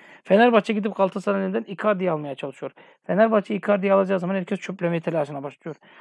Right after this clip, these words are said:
Galatasaray ne alıyor? Yarmolenko'yu alıyor. Galatasaray'ın, yok Yarmolenko değil ya, neyi alıyordu? Bir forvet alıyordu.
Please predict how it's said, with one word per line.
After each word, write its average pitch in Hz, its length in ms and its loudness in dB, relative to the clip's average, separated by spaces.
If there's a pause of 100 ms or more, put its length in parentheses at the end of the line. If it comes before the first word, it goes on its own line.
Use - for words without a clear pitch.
(140)
Galatasaray 226 600 4
ne 226 80 4
alıyor? 233 300 4 (260)
Yarmolenko'yu 196 1300 4
alıyor. 147 480 -6
Galatasaray'ın, 165 680 -4 (880)
yok 156 220 -4
Yarmolenko 160 480 -2
değil 160 140 -4
ya, 156 120 -4
neyi 165 200 -2
alıyordu? 185 260 0
Bir 151 80 -8
forvet 190 400 0
alıyordu. 160 380 -2